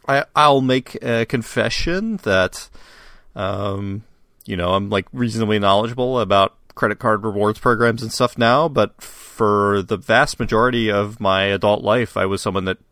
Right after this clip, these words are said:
paid for cash for everything. So for me, yeah, it was, I didn't really know what I lost gambling per se, but I knew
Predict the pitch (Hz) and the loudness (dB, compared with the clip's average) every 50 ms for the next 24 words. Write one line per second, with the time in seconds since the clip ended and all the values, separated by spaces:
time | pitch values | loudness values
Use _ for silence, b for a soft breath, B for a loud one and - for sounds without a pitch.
0 | _ - 107 95 92 - - 87 - - 107 95 95 98 - - - - 98 90 | _ -4 -4 -4 -4 -4 -8 -10 -6 -2 0 0 0 0 -2 -10 -8 -2 0 0
1 | 87 90 - - _ - 120 123 117 127 104 101 95 - - 107 110 127 143 - | 0 0 -4 -8 _ -2 0 0 0 0 -2 -4 -4 -4 -6 -8 -6 -8 -10 -14
2 | B B B B B B B B B B B B B B - - - - - 117 | B B B B B B B B B B B B B B -12 -10 -8 -2 0 2
3 | 104 104 104 104 107 104 101 98 98 101 - _ _ _ _ - - - 117 104 | 2 2 2 2 2 2 0 0 -2 -6 -10 _ _ _ _ -20 -4 -2 -2 0
4 | 101 135 175 196 175 135 113 - 123 131 147 143 117 101 - - 107 107 107 113 | 0 0 -2 0 -2 -4 -6 -2 0 2 4 4 4 2 2 0 0 0 0 0
5 | 113 113 - - - - - - _ _ _ _ _ - - 120 127 127 120 113 | -4 -6 -6 -8 -8 -10 -14 -18 _ _ _ _ _ -6 -4 -2 -2 -2 -4 -6
6 | 117 _ _ _ _ _ _ - 120 104 117 113 - - - 110 110 107 110 104 | -10 _ _ _ _ _ _ -10 -8 -6 -6 -8 -8 -6 -6 -4 -4 -2 -4 -2
7 | 98 98 98 101 107 107 104 98 98 95 95 92 95 98 101 - - - - - | -2 0 0 0 0 0 0 0 0 0 0 2 0 0 0 -2 -6 -12 -12 -2
8 | - 95 95 101 - 139 156 160 175 175 - - 180 165 - - 175 185 190 185 | 0 0 0 0 -2 -6 -6 -6 -8 -8 -2 -2 -2 0 0 0 0 0 0 -2
9 | 180 - 113 98 95 95 98 92 98 107 110 113 110 107 101 | -2 0 0 0 2 0 -2 -2 -2 0 0 0 0 -2 -4